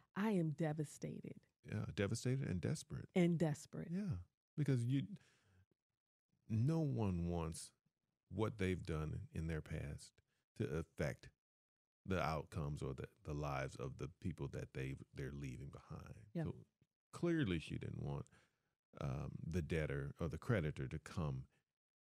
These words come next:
Speaker 2: and, and take their kids and put them into the service, so put them into a service where they could pay off their debt. The kids weren't responsible for that.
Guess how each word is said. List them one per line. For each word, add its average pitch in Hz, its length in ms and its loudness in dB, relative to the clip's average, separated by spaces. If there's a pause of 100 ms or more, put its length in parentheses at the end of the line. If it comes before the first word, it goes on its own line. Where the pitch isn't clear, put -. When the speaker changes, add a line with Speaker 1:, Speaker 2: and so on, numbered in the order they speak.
(120)
Speaker 2:
and, 71 480 0
and 76 220 -4
take - 240 -6
their 60 160 -8
kids - 520 -10 (880)
and 80 160 2
put 90 200 0
them 82 180 6
into 73 500 0
the 67 120 -4
service, 67 520 -4
so 69 160 -2 (200)
put 131 160 4
them 87 120 0
into 85 320 0
a 67 60 -4
service 73 500 0 (360)
where 85 100 2
they 73 140 2
could 73 160 -6
pay 85 120 -6
off - 160 -8
their 64 120 0
debt. - 240 -4 (360)
The 78 80 -8
kids 98 220 2
weren't 90 200 2
responsible 92 640 -2
for - 100 -10 (100)
that. - 180 -8